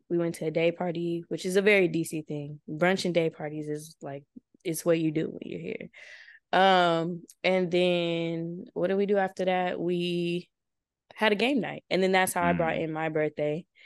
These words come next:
Speaker 1: And then the next day on my birthday, I was supposed to go get a tattoo, but it didn't work out.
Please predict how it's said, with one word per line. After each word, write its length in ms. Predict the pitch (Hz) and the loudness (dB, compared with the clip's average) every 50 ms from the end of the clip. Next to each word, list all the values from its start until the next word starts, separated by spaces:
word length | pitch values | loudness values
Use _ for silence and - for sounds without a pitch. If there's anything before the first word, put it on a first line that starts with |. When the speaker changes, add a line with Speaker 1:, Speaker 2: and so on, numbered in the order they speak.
| - - - _ _ - - - _ _ | -20 -20 -20 _ _ -20 -20 -20 _ _
Speaker 1:
And 180 | - 165 165 165 | -2 -2 0 2
then 160 | 165 175 170 | 2 2 4
the 100 | 165 165 | 4 2
next 300 | 165 160 165 165 160 - | 2 2 0 0 -2 -2
day 120 | - 160 160 | -2 0 0
on 120 | 160 156 | 0 -2
my 140 | 160 156 156 | -2 -2 -2
birthday, 300 | 156 160 160 156 - 170 | -2 -2 -2 -2 -2 -2
I 80 | 156 151 | -2 -2
was 120 | 151 165 | -4 -4
supposed 240 | - - 269 285 285 | -2 -2 -2 0 0
to 60 | - | -2
go 60 | 202 | -2
get 120 | 180 185 185 | 0 0 0
a 40 | 190 | -2
tattoo, 600 | 190 - 208 202 202 - - - 180 170 165 165 | -2 -2 -2 -2 -2 -4 -4 -2 -2 0 0 -2
but 100 | 160 170 | 0 0
it 60 | 180 | 0
didn't 180 | 185 196 196 196 | 0 0 0 0
work 260 | 190 196 196 208 - | 0 0 -2 -2 -4
out. 460 | 170 156 156 151 151 151 151 151 - | -6 -6 -4 -4 -4 -4 -6 -8 -10